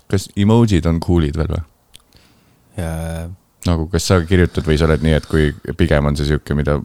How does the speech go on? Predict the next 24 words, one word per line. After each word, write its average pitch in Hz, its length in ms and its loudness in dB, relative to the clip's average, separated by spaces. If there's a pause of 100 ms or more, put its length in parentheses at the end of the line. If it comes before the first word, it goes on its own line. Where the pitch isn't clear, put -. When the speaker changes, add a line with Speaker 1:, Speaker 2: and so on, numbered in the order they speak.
(100)
Speaker 1:
paps 76 260 -4
paneb 67 320 -4
kuskile 71 400 -8
chati 69 400 -4
nagu, - 300 -6
et - 200 -14 (920)
Speaker 2:
Ehm, 101 840 -4 (460)
no 104 100 -4
ma 113 120 -4
ka-, 143 340 -2
ma 110 80 -2
proovin 113 420 0
neid 78 140 -8
kasutada. 107 480 -6 (160)
Speaker 1:
Jah. 80 320 -6
Speaker 2:
Aga 95 100 0
ma 104 240 2
nagu, 82 400 -2 (220)
ma 107 180 0
olen 117 200 2
täielik, 95 580 0
äh, 65 680 -4 (1080)
nagu 73 200 -6
buumer 73 460 -2